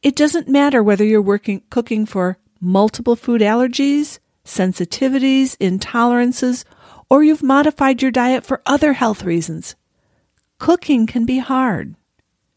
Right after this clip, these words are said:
Changing the way you cook is even harder. And much of the time, those new recipes don't taste as good. So every month we'll pick a new topic and find new recipes.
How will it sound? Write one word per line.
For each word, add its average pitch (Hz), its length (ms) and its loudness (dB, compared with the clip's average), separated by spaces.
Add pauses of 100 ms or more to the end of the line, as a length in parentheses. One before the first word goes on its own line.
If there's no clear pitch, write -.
(560)
Changing 302 680 2
the 269 100 2
way 269 200 2
you 262 300 0
cook - 340 -4
is 208 220 0
even 226 300 -2
harder. 226 720 -2 (1200)
And 247 200 2
much 330 260 2
of 359 80 2
the 330 120 0
time, 202 440 -2
those 233 380 2 (320)
new 285 340 2
recipes 196 640 -2
don't 247 300 -6
taste - 360 -8
as - 140 -8
good. - 300 -18 (1600)
So - 220 -2
every 320 340 4
month 214 400 2
we'll 233 80 2
pick - 260 -4
a 196 80 0
new 196 280 2
topic 190 680 -4
and 214 160 0
find 214 420 2
new 220 140 4
recipes. - 840 -4